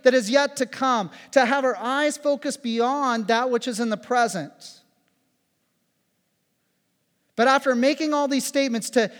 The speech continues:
to define the hope and the glory that is to come, and to acknowledge their salvation, he says, "Therefore, in light of that,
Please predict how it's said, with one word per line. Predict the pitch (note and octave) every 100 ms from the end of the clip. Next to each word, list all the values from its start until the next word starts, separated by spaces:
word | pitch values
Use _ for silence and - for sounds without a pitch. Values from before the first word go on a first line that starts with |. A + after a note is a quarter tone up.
| - -
to | B3 G#3+
define | E3+ A#3+ - C#4 C#4 D4 D4+ C#4
the | B3+
hope | A#3 B3+ G3+ -
and | - A#3
the | A#3
glory | G#3 B3+ C4+ C4+
that | B3 A#3
is | A3
to | -
come, | G#3+ - A#3+ F#3 C3+ C#3 E3 _ _ _ _ _ _ -
and | A3+
to | B3 G#3
acknowledge | G#3+ G#3+ B3+ C#4 D4+ D4+ A#3
their | C4+ C4+
salvation, | C4 C#4 C4 B3+ B3 C4+ - - D3 D3+ - _ _
he | - B3
says, | B3 C#4 C4 G3 - - -
"Therefore, | A3 D4 D4+ D#4 C4
in | A#3
light | G#3+ A3+ B3+ D#4+
of | D#4+
that, | C#4+ C#4 F#3+ -